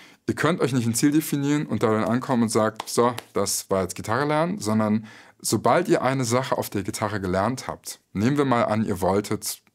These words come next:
vielleicht einfach ein bisschen Lagerfeuergitarre spielen. Und ihr sagt, „Okay, ich kann jetzt die Akkorde, ich kann jetzt ein paar Schlagmuster, ich kann jetzt ein paar Songs spielen.“ Sobald ihr an diesem Punkt seid,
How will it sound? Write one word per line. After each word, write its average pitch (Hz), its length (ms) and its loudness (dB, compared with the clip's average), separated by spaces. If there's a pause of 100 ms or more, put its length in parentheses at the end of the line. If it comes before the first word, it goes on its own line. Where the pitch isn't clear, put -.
vielleicht 98 280 -2
einfach 101 200 -4
ein 98 60 -4
bisschen 98 160 -4
Lagerfeuergitarre 82 800 -6
spielen. - 320 -14 (720)
Und 113 120 2
ihr 113 80 2
sagt, 110 240 0
„Okay, 160 180 4
ich 151 100 4
kann 104 140 -4
jetzt 101 100 -4
die 95 60 -2
Akkorde, 156 340 2
ich 151 100 -8
kann - 100 -4
jetzt 92 120 -4
ein 90 80 -6
paar 95 100 -8
Schlagmuster, 127 680 0
ich - 100 -8
kann 113 160 0
jetzt 107 120 -2
ein 104 60 -4
paar 90 140 -4
Songs 139 240 -2
spielen.“ 98 500 -2
Sobald 160 320 0
ihr 175 60 2
an - 80 -2
diesem 123 180 -4
Punkt 101 300 -6
seid, 104 580 0